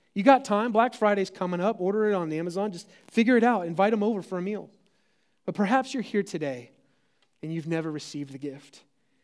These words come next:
Maybe you believe that Christians are just people who care about their religious causes, or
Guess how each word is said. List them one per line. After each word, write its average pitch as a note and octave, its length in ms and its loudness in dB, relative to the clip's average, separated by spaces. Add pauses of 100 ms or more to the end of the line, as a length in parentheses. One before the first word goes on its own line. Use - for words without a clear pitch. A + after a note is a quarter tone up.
(120)
Maybe G#3+ 200 8
you A3+ 80 6
believe A3 260 6
that G3+ 140 2
Christians A3+ 540 2
are G3 60 0
just G3 220 -6
people A3 280 0
who F#3+ 100 0
care G3+ 280 -4
about F#3 260 0
their E3+ 160 -2 (220)
religious G3 440 6
causes, E3+ 680 4
or F3 100 -2